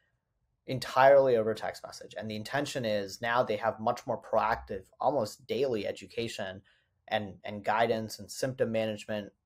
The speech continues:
uh, surveys and patient-reported outcome surveys that they're receiving that are very, you know, quite frankly, just indexed on making sure that we're understanding how a patient's actually performing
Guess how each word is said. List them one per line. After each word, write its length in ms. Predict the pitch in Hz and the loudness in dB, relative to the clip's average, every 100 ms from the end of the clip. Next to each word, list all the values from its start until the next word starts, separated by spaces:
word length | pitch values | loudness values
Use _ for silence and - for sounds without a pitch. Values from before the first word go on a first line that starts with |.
| - | -8
uh, 200 | 101 92 | -6 -6
surveys 760 | - - 135 123 120 113 110 | -6 2 4 6 4 4 0
and 120 | 92 92 | -4 -10
patient-reported 600 | 117 - 110 113 101 98 | -8 -6 -6 -2 -2 0
outcome 280 | 110 113 | -2 -6
surveys 460 | 104 107 101 101 95 | -4 0 0 -2 -6
that 140 | 95 | -6
they're 140 | 92 98 | -4 -4
receiving 680 | 98 - 101 95 98 98 101 _ _ _ - | -6 -10 -12 -14 -16 -16 -20 _ _ _ 2
that 320 | 113 98 - _ _ _ _ - | 4 4 -2 _ _ _ _ -2
are 120 | 123 | 2
very, 520 | 139 180 208 127 - _ _ _ | 6 6 6 2 -2 _ _ _
you 100 | - | 0
know, 100 | 113 | 0
quite 280 | 104 135 120 | 2 2 2
frankly, 320 | 139 127 123 | 0 -2 -4
just 260 | 110 110 - | -6 -8 -6
indexed 480 | 117 143 120 - - | -2 4 4 4 -4
on 320 | 104 104 101 | -4 -4 -6
making 300 | 120 123 135 | -6 -6 -8
sure 240 | 123 127 | 0 2
that 120 | 117 98 | 2 2
we're 140 | 101 | 2
understanding 420 | 120 113 117 104 | 0 -2 -4 -6
how 140 | 101 101 | -2 -2
a 40 | |
patient's 360 | 101 107 107 98 | -2 -6 -6 -8
actually 280 | 95 - | -8 -12
performing 520 | - 90 - 107 92 | -14 -8 -4 -4 -4